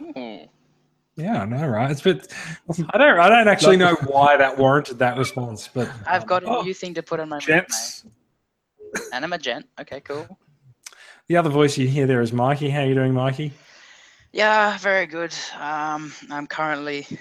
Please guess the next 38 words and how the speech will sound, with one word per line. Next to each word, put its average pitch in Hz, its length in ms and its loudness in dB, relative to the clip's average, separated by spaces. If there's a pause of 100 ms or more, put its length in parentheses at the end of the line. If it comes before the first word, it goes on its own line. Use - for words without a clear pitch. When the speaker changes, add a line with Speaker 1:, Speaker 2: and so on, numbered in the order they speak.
(100)
Speaker 1:
surrounded 147 480 -8
by 131 140 -6
my 135 140 -8
peers, 135 680 -10
and 120 320 -18
my 131 100 -14
peers 123 380 -10
seem 117 280 -6
to 123 80 -16
be, 117 300 -12 (640)
you 117 60 -16
know, 113 160 -10 (100)
half 123 220 -4
a - 20 -14
meter 120 220 -12
tall 117 420 -12
plastic 113 380 -12
men. 113 280 -14 (120)
So, 117 360 -12 (140)
um, 120 260 -14
that's 143 160 -18
good. 180 220 -16 (420)
And, 131 240 -8 (120)
and 131 160 -8
also 127 240 -10
some 120 180 -14
Transformers. 120 680 -14 (380)
Speaker 2:
Sounds 185 280 0
like 175 160 2
a 170 60 -2
night 151 260 0
out 147 220 0
at 127 100 -4
the, 127 200 0
uh, 120 200 0
at 127 280 -12
the - 120 -6
pub. 147 340 2